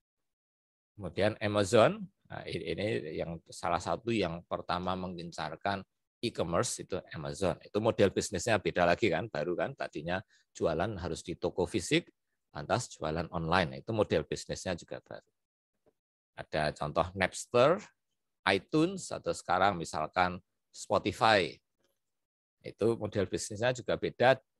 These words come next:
dengan toko yang berjualan musik.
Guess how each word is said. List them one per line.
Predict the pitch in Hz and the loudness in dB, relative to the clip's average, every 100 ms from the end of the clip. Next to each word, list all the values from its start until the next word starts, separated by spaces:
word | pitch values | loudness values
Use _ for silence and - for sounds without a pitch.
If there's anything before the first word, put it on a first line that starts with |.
| _ _ | _ _
dengan | - 113 90 117 196 _ _ _ _ | -6 0 2 2 -2 _ _ _ _
toko | 107 - 135 131 | -2 0 2 4
yang | 98 98 104 _ _ _ _ | 4 2 -6 _ _ _ _
berjualan | - 104 123 104 104 110 | -4 -2 4 6 6 4
musik. | 113 - | -2 -2